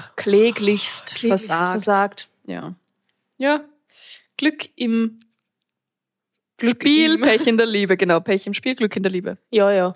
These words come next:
Speaker 1: Jo, jo, jo.
Speaker 2: Jo, jo, jo, jo, jo.
Speaker 1: <laughs> Okay. Das finde ich ja schon mal starke, starke Goals für unser,
Speaker 2: Ja, ja, ja,
Speaker 1: für
Speaker 2: ja.
Speaker 1: unser Bubble Tea Moodboard. Na gut. So, und jetzt kommt, äh, mal eine ernstere Frage.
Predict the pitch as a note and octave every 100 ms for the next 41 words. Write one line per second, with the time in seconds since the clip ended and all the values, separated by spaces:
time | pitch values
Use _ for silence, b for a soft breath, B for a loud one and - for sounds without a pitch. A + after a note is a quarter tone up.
0 | _ - G#3 G#3 G#3 F#3 G3 G3 A3 A#3+
1 | A#3+ G#3+ F#3 F3 E3+ F3 F3+ F3+ A#3+ -
2 | - A#3 - - A#4+ - A#4+ C#4 - -
3 | - - C#4+ C#4 F#3+ F#3+ b b b -
4 | G#3+ C#4 C#4+ C#4 A#3 A3+ - G#3 A3+ A#3+
5 | B3 A#3+ - A3+ - A#3+ A#3 A#3 A#3 A#3
6 | A#3 G3 B3 G#3+ F3+ - - - F#3+ F#3+
7 | A3+ C4 C4+ B3 A#3+ A#3 A3+ G#3+ G3 F#3+
8 | - A#3 A#3 - G3 G#3 G3+ G#3+ G#3 -
9 | F3 F3+ - _ B3 A#3 F#3+ _ _ b
10 | b b b b b - B3 G#3 F#3+ -
11 | F#3+ F#3+ - F#3+ G3 F#3+ F#3 F#3 F3+ G#3+
12 | - A3+ F3 - B1+